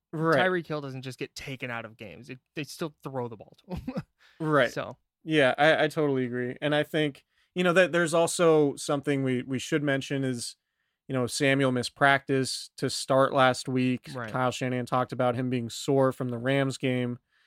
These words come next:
Speaker 1: And, you know, on the broadcast, they mentioned that Shanahan said that Samuel hasn't had, you know, more than six to ten practices since the Super Bowl, which, you know, which i-, is true. But,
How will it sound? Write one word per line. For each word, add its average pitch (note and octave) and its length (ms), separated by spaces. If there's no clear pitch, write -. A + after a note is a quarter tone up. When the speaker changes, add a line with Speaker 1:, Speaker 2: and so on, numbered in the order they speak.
Speaker 1:
And, B2+ 420
you C3 60
know, B2 140
on B2 140
the B2 60
broadcast, C3 680
they C3+ 100
mentioned B2+ 400
that B2 140
Shanahan B2+ 480
said B2 260
that B2 180
Samuel C3 460
hasn't C#3+ 340
had, C3 420
you C3+ 80
know, C3 120
more C3 220
than B2+ 160
six - 320
to C#3 100
ten C3 300
practices C3 760
since - 280
the B2 60
Super D3 360
Bowl, C3 380
which, - 320
you E3 80
know, D#3+ 100
which E3 180
i-, D#3 260
is C#3+ 220
true. D3 600
But, C#3+ 460